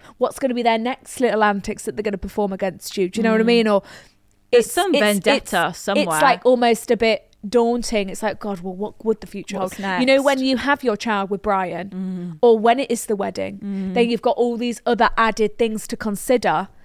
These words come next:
Speaker 1: that are going to play a part in your life, and they're, you know, and they're
Speaker 2: Yes.
Speaker 1: gonna be a bit shit.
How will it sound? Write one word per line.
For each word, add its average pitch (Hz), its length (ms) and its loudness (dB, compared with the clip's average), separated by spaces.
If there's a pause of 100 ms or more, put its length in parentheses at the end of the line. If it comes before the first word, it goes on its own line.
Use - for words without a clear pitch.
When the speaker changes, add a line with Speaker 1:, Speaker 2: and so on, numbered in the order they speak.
(140)
Speaker 1:
that - 160 4
are 247 120 6 (100)
going 269 260 4
to 254 140 -4
play 254 180 2
a 233 60 4
part 247 240 2
in 233 100 0
your 240 140 4
life, 254 240 4
and 233 80 -2
they're, 226 100 0 (160)
you 240 180 2
know, 233 120 4
and - 100 2
they're 240 40 4
Speaker 2:
Yes. 233 60 0 (100)
Speaker 1:
gonna 247 100 2
be 240 420 2 (160)
a 220 60 -2
bit 262 160 4
shit. - 440 0